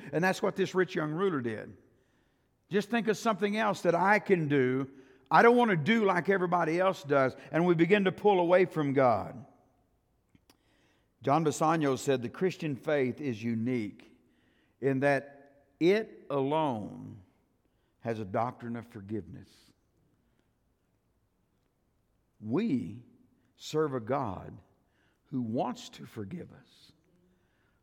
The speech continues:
who wants to cleanse us, who wants to get all of this out of the way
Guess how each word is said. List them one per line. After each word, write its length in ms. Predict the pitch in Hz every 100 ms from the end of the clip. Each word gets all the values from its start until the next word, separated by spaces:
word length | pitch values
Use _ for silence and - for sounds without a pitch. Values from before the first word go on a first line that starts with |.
| _
who 180 | 170
wants 460 | 170 160 220 240 -
to 120 | 156
cleanse 540 | 139 - 208 208 156 -
us, 440 | - - _ _ _ _ _ _ _ _ _ _
who 160 | 202
wants 440 | 208 170 226 277 -
to 120 | 214
get 260 | 170 202 202
all 340 | 175 214 247
of 80 | 247
this 220 | 220 208 -
out 180 | 202
of 80 | 196
the 80 | 170
way 300 | 170 226 208